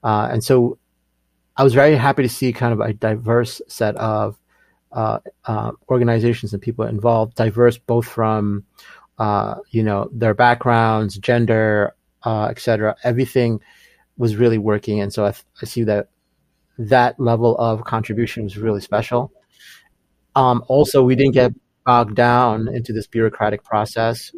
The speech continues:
The process moved pretty quickly. Uh, so people kind of congealed around the f-, five, six points that we kinda are, end up with, the five points that we end up with. Um, pretty quickly, there was really rapid consensus,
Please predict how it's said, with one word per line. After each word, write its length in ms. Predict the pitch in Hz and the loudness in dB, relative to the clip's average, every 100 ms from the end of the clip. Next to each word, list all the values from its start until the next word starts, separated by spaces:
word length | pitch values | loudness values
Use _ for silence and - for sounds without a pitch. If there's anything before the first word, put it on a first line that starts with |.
| 381 - - _ | -16 -18 -20 _
The 60 | _ - | _ -6
process 220 | 110 - 120 | -6 -6 -10
moved 140 | 107 - | -10 -8
pretty 160 | 107 - | -10 -8
quickly. 400 | 107 120 117 - _ _ _ _ - | -4 -4 -4 -8 _ _ _ _ -6
Uh, 200 | 107 101 104 | -4 -4 -4
so 60 | 107 104 - - | -4 -4 -8 -6
people 180 | 113 110 113 | -4 -2 -4
kind 100 | 104 | -6
of 40 | - | -8
congealed 460 | 110 107 110 110 107 | -10 -4 -4 -2 -4
around 300 | 104 107 107 | -4 -2 -4
the 100 | 98 | -6
f-, 140 | - _ _ _ | -14 _ _ _
five, 180 | 107 104 - | -6 -6 -8
six 80 | 117 - 120 | -12 -10 -6
points 260 | 113 117 - 110 | -4 -4 -6 -6
that 100 | 101 | -4
we 100 | 104 | -6
kinda 240 | - 104 - _ - | -8 -10 -10 _ -10
are, 200 | 104 101 | -8 -6
end 140 | 110 110 | -4 -4
up 120 | 107 | -2
with, 140 | 117 113 | -2 -4
the 80 | - | -10
five 240 | 98 98 | -8 -8
points 160 | - 104 | -8 -10
that 80 | 107 | -6
we 60 | 107 | -6
end 120 | 104 | -6
up 100 | 107 117 | -6 -4
with. 160 | 110 - _ _ _ _ _ 107 | -4 -8 _ _ _ _ _ 0
Um, 240 | 107 107 113 | 2 0 0
pretty 160 | 131 110 - | 0 0 0
quickly, 420 | 127 - 117 110 107 | -2 0 0 0 0
there 120 | 104 | -2
was 140 | 101 - | -4 -6
really 480 | 117 117 107 104 - _ _ _ _ _ _ _ - | 0 2 2 -2 -8 _ _ _ _ _ _ _ -8
rapid 440 | 104 120 117 120 113 | 0 2 2 0 -2
consensus, 580 | 117 - 117 - 131 | -6 -4 -4 -2 -6